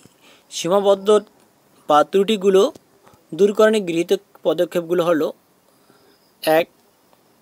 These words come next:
বোরো মডেল অনুসারে ইলেকট্রনের শক্তি স্তর বা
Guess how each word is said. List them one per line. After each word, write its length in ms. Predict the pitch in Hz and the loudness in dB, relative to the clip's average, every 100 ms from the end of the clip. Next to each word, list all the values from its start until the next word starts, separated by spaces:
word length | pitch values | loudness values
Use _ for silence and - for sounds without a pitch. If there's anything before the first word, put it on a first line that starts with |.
| _ _ _ _ _ _ - | _ _ _ _ _ _ -8
বোরো 200 | 156 202 214 | -2 0 2
মডেল 260 | 220 233 233 247 - _ _ - | 2 4 4 2 -4 _ _ -8
অনুসারে 500 | 175 196 - 185 185 220 180 | -4 -2 -2 -2 -2 -4 -6
ইলেকট্রনের 440 | 190 - 208 202 - | -6 -4 -6 -6 -8
শক্তি 280 | 170 - 196 | -12 -8 -8
স্তর 240 | - 180 180 - _ _ _ _ _ _ _ _ _ _ _ _ _ _ _ _ _ _ _ _ _ _ _ _ _ _ _ _ _ | -2 -2 -2 -8 _ _ _ _ _ _ _ _ _ _ _ _ _ _ _ _ _ _ _ _ _ _ _ _ _ _ _ _ _
বা 220 | 185 160 | -4 0